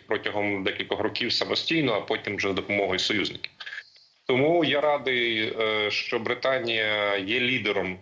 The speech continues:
е, в багатьох зараз процесах на підтримку України. І не випадковим є заява прем'єр-міністра Британії. Мені сьогодні так само її підтвердили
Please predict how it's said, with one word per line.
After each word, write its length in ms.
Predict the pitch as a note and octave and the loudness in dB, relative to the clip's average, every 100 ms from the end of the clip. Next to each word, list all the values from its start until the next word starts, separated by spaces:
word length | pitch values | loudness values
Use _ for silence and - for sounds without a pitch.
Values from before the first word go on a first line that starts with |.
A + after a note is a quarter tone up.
| - A2 | -8 0
е, 120 | G#2 | 0
в 120 | F#2 | 0
багатьох 420 | G2+ A2 A#2 C3 G2 | 0 0 0 0 0
зараз 220 | G#2+ G2+ | 0 0
процесах 580 | - A2+ A#2+ A2 G#2+ - | -2 -2 0 0 -2 -4
на 100 | A2 | -4
підтримку 440 | G#2 - G#2 G2 G2 | -4 -2 -4 -2 -2
України. 400 | - F2+ F2+ - - - - - - | -2 -2 -2 -6 -10 -6 -2 -2 -4
І 200 | - A#2+ | -2 -2
не 100 | B2 | 0
випадковим 560 | C3+ C3 - - C#3+ B2 | 0 0 -2 0 2 2
є 160 | A2+ A#2 | 0 0
заява 420 | A2+ A2+ A#2 A2+ | 0 2 2 0
прем'єр-міністра 720 | - A2 A2+ A2 G#2+ G#2 G#2 | -2 -4 -2 -4 -4 -4 -4
Британії. 840 | F#2+ G2 - G2 F#2+ G2 G2 F#2+ F#2 | -4 -4 0 0 0 -2 -2 -2 -2
Мені 220 | F#2+ G2+ | -4 -2
сьогодні 360 | - G#2 G2+ G2+ | 0 0 0 -2
так 140 | - | -2
само 220 | - G#2+ | -2 -2
її 120 | G#2 | -2
підтвердили 760 | G2+ - G#2+ F#2+ G2+ G2+ G2 F#2+ | -4 -2 -2 0 2 4 2 0